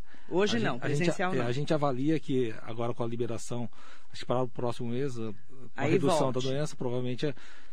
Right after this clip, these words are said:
Speaker 2: essa questão do atendimento presencial vai ser,
Speaker 1: Volte.
Speaker 2: vai ser, vai voltar.
Speaker 1: Então, ó, pra Suzano, por exemplo, você pode ligar no zero oitocentos, sete sete quatro, dois mil e sete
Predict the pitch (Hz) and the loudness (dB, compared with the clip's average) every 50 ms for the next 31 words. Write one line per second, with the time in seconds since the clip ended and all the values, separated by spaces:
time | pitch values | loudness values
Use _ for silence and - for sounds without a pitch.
0 | - - 110 117 - 120 - 127 117 - 131 123 120 139 127 123 - 127 117 117 | -2 -2 -2 -2 -2 -2 -2 -2 0 0 0 0 0 0 0 0 0 0 0 0
1 | 120 123 113 - - 120 123 120 123 120 - - 123 117 120 127 135 139 - - | 0 0 0 -2 -2 0 0 0 0 0 0 0 -2 -2 -2 -2 -2 -2 -2 -2
2 | - 143 139 135 135 135 135 131 156 147 127 107 101 101 - - 104 - 107 101 | -2 -2 -2 -2 -2 -2 0 0 0 0 0 0 -2 -2 -2 -2 -2 -2 -2 -2
3 | - - - - 101 107 107 107 113 117 123 - - 95 87 85 - - 170 160 | -2 -2 -4 -4 -4 -2 -2 -2 -2 -2 -2 -4 -4 -4 -4 -4 -2 -2 -2 0
4 | - 214 226 220 190 160 135 127 - - 196 202 208 - - 254 240 202 180 180 | 2 2 2 4 2 2 0 0 0 2 2 2 2 2 0 0 0 2 2 2
5 | 170 160 156 147 - 165 160 151 135 143 120 - - 147 143 170 175 - - 196 | 2 2 2 0 0 0 0 0 0 -2 -2 -2 -2 -2 0 0 0 0 0 2
6 | 185 202 208 202 - 202 185 180 175 180 170 160 165 156 156 160 151 160 160 151 | 2 2 2 2 2 2 2 2 2 0 0 2 2 2 2 0 2 2 2 2
7 | 151 147 139 - - - 220 226 247 233 - - - 165 151 - - 160 151 147 | 2 0 -2 -2 0 0 0 2 0 0 0 0 0 0 0 0 0 0 -2 -2
8 | - - - 185 165 165 170 - 165 151 156 156 143 156 151 147 143 - - 175 | -2 0 2 2 4 4 2 0 0 0 0 0 0 0 -2 -2 -2 0 0 2
9 | 151 156 185 208 - - 254 269 | 2 2 2 0 0 -2 -2 -2